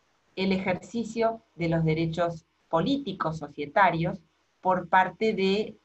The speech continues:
descendientes o de cónyuge en el caso de la realización de asambleas societarias, ¿sí? El ejercicio de los derechos políticos a partir de la investidura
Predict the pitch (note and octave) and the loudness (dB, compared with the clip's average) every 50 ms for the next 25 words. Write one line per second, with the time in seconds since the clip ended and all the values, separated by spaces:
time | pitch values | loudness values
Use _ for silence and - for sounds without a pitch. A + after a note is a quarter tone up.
0 | _ _ _ - C#3+ C#3+ D3+ D3+ - - D#3 D#3 D#3+ D#3+ G3+ A3 G#3+ G3+ F#3+ F#3+ | _ _ _ -12 -8 -6 -6 -6 -4 -6 -6 -4 -2 -2 0 2 2 2 2 0
1 | F#3+ - G#3 A3 C4+ C#4+ - - _ _ _ _ _ _ _ _ _ _ _ _ | 0 -2 -2 -4 -4 -6 -8 -14 _ _ _ _ _ _ _ _ _ _ _ _
2 | _ _ _ _ _ _ _ _ _ _ _ _ _ _ _ _ _ _ _ _ | _ _ _ _ _ _ _ _ _ _ _ _ _ _ _ _ _ _ _ _
3 | _ _ _ - D#3 D3+ D3+ C#3 C3 B2+ B2 - - _ _ _ _ _ _ _ | _ _ _ -2 0 0 0 -2 -4 -6 -6 -8 -12 _ _ _ _ _ _ _
4 | _ - - G#3 G#3 G3+ G3 - - - F#3+ F#3+ - - A#3 C4+ - - - _ | _ 0 4 6 6 6 4 2 -2 -6 -8 -8 -4 -4 -4 -4 -4 -6 -12 _
5 | _ _ _ _ _ _ _ _ _ _ _ _ _ _ _ _ _ _ _ _ | _ _ _ _ _ _ _ _ _ _ _ _ _ _ _ _ _ _ _ _
6 | - A#3+ A#3 A#3+ A#3+ A#3 A#3 - A#3+ A#3 - - - - B3 C#4+ - - - E3+ | -2 -2 0 2 0 0 0 4 4 4 4 4 -2 -4 -4 -4 -4 -4 -6 -4
7 | F3 F3 E3+ E3+ E3 E3+ E3 E3 E3 E3 - E3 D#3+ - - F3+ F3+ G3 G3 F3+ | -2 0 2 2 2 2 2 -2 -2 -2 -2 -4 -4 -4 -4 -4 -2 -2 0 2
8 | E3+ E3 D#3+ D#3+ D#3+ D3 D3+ D3+ E3 D#3+ D#3+ E3 E3 D#3+ D#3+ E3+ E3 - F3 F3 | 2 2 2 2 -2 -2 -2 0 0 2 4 4 4 4 2 -4 -8 -8 -8 -6
9 | F3 - B3 A3+ F#3 D#3 C#3 A2+ G2 - - _ _ _ _ _ _ - F3 G#3 | 0 4 6 6 6 4 2 -2 -6 -8 -10 _ _ _ _ _ _ -8 -6 -6
10 | A#3 - _ _ _ _ _ - D3+ D3+ D3 - D#3 D3+ D#3 - F#3 F3 E3 G3 | -6 -8 _ _ _ _ _ -8 -6 -4 -4 -4 -4 -6 -6 -6 -6 -6 -4 -2
11 | F#3 F3+ F3+ E3+ E3+ E3+ E3+ E3+ - G3 G3 - A3 A3+ G#3 F#3+ - - - - | -2 -2 -2 -2 -2 -4 -4 -4 -4 -6 -4 -4 -4 -4 -4 -4 -8 -8 -6 -4
12 | G3+ G3 - E3 D#3+ D#3 D3 D3 - _ _ - - F#3+ F#3 F3 F3+ F3 E3 D#3+ | -4 0 0 0 0 0 0 -2 -2 _ _ -8 -6 -6 -4 -2 -2 2 2 4
13 | E3 E3 D#3+ F3 F3 E3+ - - G3+ G3+ G3 C4 C#4+ B3+ F#3+ E3 D#3 C3+ B2+ - | 4 4 2 2 0 -4 -8 -8 -6 -4 -2 -2 0 0 0 2 2 0 0 -4